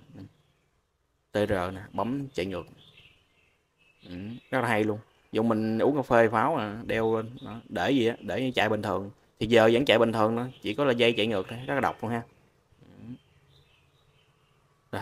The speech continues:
bấm ngưng cái nè. Reset. Nhiều chức năng lắm. Này bạn coi múi giờ thế giới nè. Này là báo thức nè.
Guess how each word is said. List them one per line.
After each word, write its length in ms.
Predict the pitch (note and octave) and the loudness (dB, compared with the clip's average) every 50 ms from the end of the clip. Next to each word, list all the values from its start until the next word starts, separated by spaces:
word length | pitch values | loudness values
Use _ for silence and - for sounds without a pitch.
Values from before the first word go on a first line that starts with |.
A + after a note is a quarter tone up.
| - | -6
bấm 180 | G#2+ A2 C3 C#3 | -4 -2 0 2
ngưng 200 | C3+ A#2+ A2 G#2+ | 2 2 0 0
cái 80 | A2 A#2 | -4 -6
nè. 100 | A2+ G#2+ - _ _ _ _ _ _ - | -8 -10 -14 _ _ _ _ _ _ -8
Reset. 320 | G#2 F#2 - - A#2+ A#2+ - - D3 - _ _ _ _ _ _ _ _ _ _ _ _ _ _ _ _ - - - - - _ _ | -6 -4 -2 -2 -4 -4 -6 -12 -20 -20 _ _ _ _ _ _ _ _ _ _ _ _ _ _ _ _ -20 -20 -20 -20 -20 _ _
Nhiều 140 | - G#2+ G#2+ | -4 -2 0
chức 100 | B2 C#3 | 0 0
năng 200 | C#3+ C#3 B2 B2 | 2 2 2 2
lắm. 100 | C3 C3+ - - - - - | 0 -2 -6 -10 -18 -16 -8
Này 220 | - G#2+ G2+ G2+ G2+ | -4 -2 -2 -2 -2
bạn 160 | G2+ F2 A2 | -2 -4 -4
coi 200 | - A2+ A2+ A2+ | 0 2 2 2
múi 140 | A#2+ C3+ C3+ | 2 2 0
giờ 80 | A#2 A#2+ | 0 0
thế 60 | A#2+ | 0
giới 280 | B2+ B2+ A#2+ A#2+ D3 | 0 0 0 0 -2
nè. 100 | D#3 B2 A2 - - - - _ _ _ _ _ _ _ _ _ _ _ _ _ _ _ _ _ G1+ G1+ G#1 - - _ _ _ _ _ _ _ _ _ _ _ _ _ _ _ _ _ _ _ _ _ _ _ _ _ _ - | -6 -10 -12 -16 -20 -20 -20 _ _ _ _ _ _ _ _ _ _ _ _ _ _ _ _ _ _ -20 -20 -20 -20 _ _ _ _ _ _ _ _ _ _ _ _ _ _ _ _ _ _ _ _ _ _ _ _ _ _ -10
Này 180 | A2+ G#2+ G#2 G#2 | -6 -4 -2 0
là 300 | G#2 G2+ G2 G2 G2 F#2+ | 0 0 0 -2 -2 -4
báo 200 | - - C3 C#3 | -2 -2 -2 0
thức 200 | D3+ C#3+ - - | -2 -4 -6 -10
nè. 80 | A2 | -16